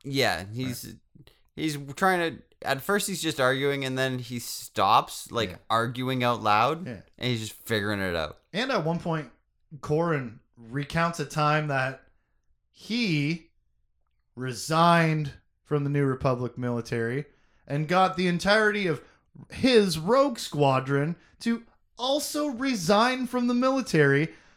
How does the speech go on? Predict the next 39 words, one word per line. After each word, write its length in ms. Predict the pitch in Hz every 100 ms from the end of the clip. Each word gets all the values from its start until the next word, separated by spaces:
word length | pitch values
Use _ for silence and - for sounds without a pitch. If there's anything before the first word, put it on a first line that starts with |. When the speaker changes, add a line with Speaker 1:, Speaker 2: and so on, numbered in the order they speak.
| _
Speaker 2:
to 100 | 170
go 220 | 165 196
do 280 | 165 156 214
some 480 | 208 208 196 180 160 156 - - _
secret 420 | - - 202 196 185
mission 320 | 190 190 170
that 140 | 160
was 180 | 156 147
important, 680 | 151 135 - 160 160 147 139
and 200 | 135 135
they 100 | 131
had 140 | 139 143
to 160 | 139
undermine 580 | 147 143 139 139 139 131 - _ _ -
Borsk 260 | 139 135
Falia 420 | - 139 135 127 127
'cause 160 | 127
he 80 | 120
wouldn't 260 | 117 113 107
let 160 | 95
them. 140 | - - -
Speaker 1:
And 400 | 113 113 110 101
they 260 | 101 110
saved 240 | 107 107 104
the 80 | 101
day 320 | 90 87 87 _ - - _ _
that 180 | 92 92
time, 200 | 101 90
too. 260 | 90 113 78 - _
Speaker 2:
But 160 | 156 151
um, 120 | 147
bum, 300 | 175 170 160 - _
X-Wing 420 | 151 131 - 107 95
books. 360 | 82 - - _ _
Speaker 1:
Yeah. 200 | 107 110
Speaker 2:
Michael 240 | 151 147 143
A. 80 | 131
Stackpole. 580 | - 131 95 - - 131 143 131
Speaker 1:
<laughs> 140 | 175